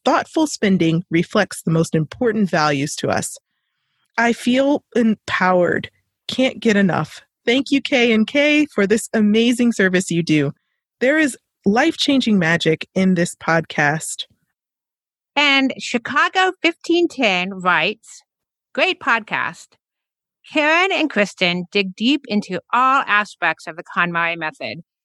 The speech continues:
Speaker 2: but they also bring on experts and professionals in fields related to KonMari to help people create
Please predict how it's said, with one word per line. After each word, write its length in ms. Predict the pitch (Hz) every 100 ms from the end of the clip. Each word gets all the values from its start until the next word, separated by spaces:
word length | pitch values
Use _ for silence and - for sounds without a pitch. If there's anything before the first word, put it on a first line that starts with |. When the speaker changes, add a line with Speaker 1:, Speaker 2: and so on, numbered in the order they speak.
| _
Speaker 2:
but 120 | 254 285
they 160 | 277
also 400 | 240 349 - 349
bring 320 | 240 185 180
on 140 | 165 -
experts 480 | 262 - - 320 311
and 120 | 254
professionals 720 | 240 - 202 - 214 196 196 -
in 160 | 196
fields 460 | 185 226 226 247 233
related 360 | 254 359 427 262
to 60 |
KonMari 680 | - 175 151 151 147 147 190 - _ _ _ -
to 100 | 254
help 240 | 233 359
people 300 | 349 330 311
create 400 | - 233 202 185